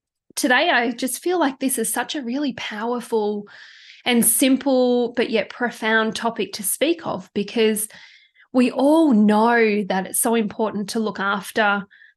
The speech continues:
our relationship with ourself. Yet,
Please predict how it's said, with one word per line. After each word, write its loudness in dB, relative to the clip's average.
our 0
relationship -4
with -10
ourself. -4
Yet, 4